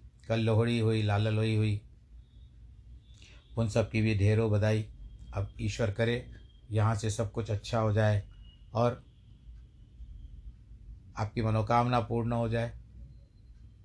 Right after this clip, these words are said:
सारे कष्ट मिल-, मिट जाएं। कोरोना के लिए कहेंगे नहीं, क्योंकि कोरोना की अभी हार निश्चित है और मेरे प्रभु रामायण में आए हैं तो उनकी जीत निश्चित है।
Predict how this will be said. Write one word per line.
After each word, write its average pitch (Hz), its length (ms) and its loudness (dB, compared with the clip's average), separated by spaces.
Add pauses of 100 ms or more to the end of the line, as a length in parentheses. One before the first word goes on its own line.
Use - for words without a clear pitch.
(160)
सारे 120 440 0
कष्ट 123 240 0
मिल-, 110 320 0
मिट 113 340 -2
जाएं। 113 320 0 (2250)
कोरोना 123 320 2
के 113 120 -2
लिए 113 220 0
कहेंगे 117 420 0
नहीं, 113 240 -2
क्योंकि 107 240 -2
कोरोना 117 400 0
की 107 160 0
अभी 107 180 4
हार 107 300 4
निश्चित 107 440 -2
है 104 180 -2 (1700)
और 107 180 0
मेरे 110 240 2
प्रभु 107 320 2
रामायण 113 460 2
में 113 100 2
आए 110 220 4
हैं 110 160 0
तो 107 140 0
उनकी 104 280 0
जीत 104 280 -2
निश्चित 107 460 -2
है। 104 200 0